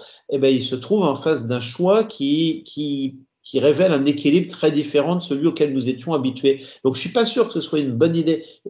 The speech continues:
Les, les, les constructeurs, en tout cas, l'alibi ou la raison qui est invoquée,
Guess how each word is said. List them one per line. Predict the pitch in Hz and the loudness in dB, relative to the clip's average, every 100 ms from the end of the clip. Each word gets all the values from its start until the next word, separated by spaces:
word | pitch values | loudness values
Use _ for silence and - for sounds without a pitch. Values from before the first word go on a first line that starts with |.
| - | -8
Les, | 156 156 - | -4 -4 0
les, | 160 185 190 180 160 | 2 4 4 4 0
les | 143 185 190 | 2 2 2
constructeurs, | 175 170 - 147 - | -2 -4 -6 -6 -2
en | 135 | -2
tout | 120 | -2
cas, | - 151 - | -2 -2 -2
l'alibi | 139 147 165 175 147 175 160 | 2 4 4 0 0 0 0
ou | 123 | 0
la | 113 110 | -2 -2
raison | 127 165 147 180 | 0 0 2 0
qui | 175 - | 0 0
est | 131 131 | 0 0
invoquée, | 131 120 135 - 139 131 | -2 0 0 2 2 0